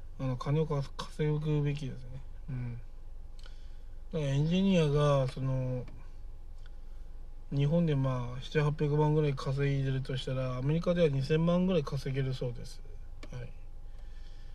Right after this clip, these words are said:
まあ、でも英語を喋れないとどうにもなんないから、やっぱ英語を話せる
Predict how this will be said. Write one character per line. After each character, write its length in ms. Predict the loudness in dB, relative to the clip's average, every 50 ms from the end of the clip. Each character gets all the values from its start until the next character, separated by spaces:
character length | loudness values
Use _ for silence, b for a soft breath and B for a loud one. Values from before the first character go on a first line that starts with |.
| B B 2
ま 60 | 4
あ、 20 |
で 80 | 4 4
も 140 | 6 4 4
英 100 | 4 4
語 220 | 6 6 6 6
を 80 | 4 4
喋 240 | 4 4 4 4 4
れ 60 | 4
な 100 | 4 4
い 60 | 4
と 100 | 2 0
ど 140 | -2 0 2
う 20 | 2
に 80 | 4
も 100 | 4 4
な 120 | 4 4 4
ん 80 | 2
な 80 | 2 0
い 40 | -2
か 120 | -4 -4
ら、 80 | -4 -4
や 160 | -4 -4 -4
っ 20 |
ぱ 120 | -4 -2 0
英 160 | 2 2 4
語 100 | 4 4
を 40 | 4
話 320 | 4 4 4 4 4 2
せ 80 | 2 0
る 200 | 0 0 0